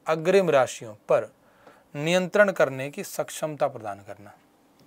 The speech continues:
अगर यहाँ हिंदी में थोड़ा भी आपको ऐसा लगता है कि सर भाषा क्लिष्ट है या डाउट लग रहा है,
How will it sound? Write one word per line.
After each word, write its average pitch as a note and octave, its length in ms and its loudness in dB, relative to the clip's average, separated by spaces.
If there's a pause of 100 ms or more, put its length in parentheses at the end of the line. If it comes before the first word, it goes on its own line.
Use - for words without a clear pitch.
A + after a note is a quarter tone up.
(420)
अगर D3+ 200 4
यहाँ C#3 140 0
हिंदी D3+ 280 -2
में F3+ 100 -2
थोड़ा E3+ 260 2
भी F3 140 2
आपको D#3+ 400 0 (400)
ऐसा C#3+ 180 2
लगता D#3 260 0
है D#3 80 0
कि D3 80 -10
सर D3 180 -4
भाषा C3+ 380 -2
क्लिष्ट D#3+ 400 -4
है C#3+ 220 -6
या D3+ 100 -6
डाउट D3 340 0
लग A#2 140 -4
रहा C3 140 -6
है, G#3 120 -12